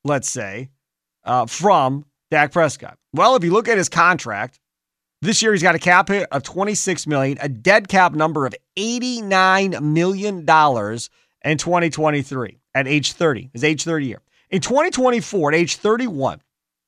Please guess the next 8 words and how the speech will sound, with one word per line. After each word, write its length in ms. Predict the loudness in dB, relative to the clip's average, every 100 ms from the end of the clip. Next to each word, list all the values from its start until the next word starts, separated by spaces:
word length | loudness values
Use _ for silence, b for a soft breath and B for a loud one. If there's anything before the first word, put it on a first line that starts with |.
| _ _
this 180 | -6 -4
is 120 | -4
where 200 | 0 -2
it 60 | -2
gets 220 | -6 -8
fun. 200 | -16 -20 _ _ _ _ _ _ _ _ _ _ _ _
He 220 | _ 0 2
has 640 | 4 4 4 2 -4 -8